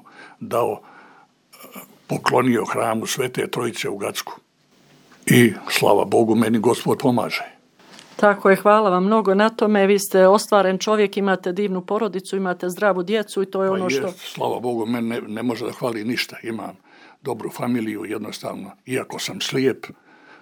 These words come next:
Speaker 1: oni su to shvatili, sve moje nezgode prihvatili.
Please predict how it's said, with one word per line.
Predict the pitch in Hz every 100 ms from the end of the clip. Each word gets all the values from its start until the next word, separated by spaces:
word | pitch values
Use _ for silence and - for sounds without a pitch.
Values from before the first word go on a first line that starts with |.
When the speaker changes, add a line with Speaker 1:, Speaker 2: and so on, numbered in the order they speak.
| _ -
Speaker 1:
oni | 131 -
su | -
to | - -
shvatili, | - 127 - - 98 -
sve | - 120
moje | 110 110 101
nezgode | 98 110 117 101 95 - - - -
prihvatili. | 127 - 120 - - 95